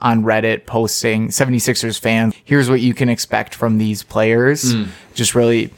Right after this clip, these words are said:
Speaker 1: sort of interesting, like, N B A fan crosstalk. But this was a game where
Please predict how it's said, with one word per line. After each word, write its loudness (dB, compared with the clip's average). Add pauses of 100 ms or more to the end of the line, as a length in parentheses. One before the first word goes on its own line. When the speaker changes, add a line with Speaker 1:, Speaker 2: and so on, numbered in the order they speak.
(160)
Speaker 1:
sort 0
of 2
interesting, 0
like, -2
N 2
B 0
A -4
fan -6
crosstalk. -2 (540)
But 0
this 0
was -2
a 2
game 2
where 0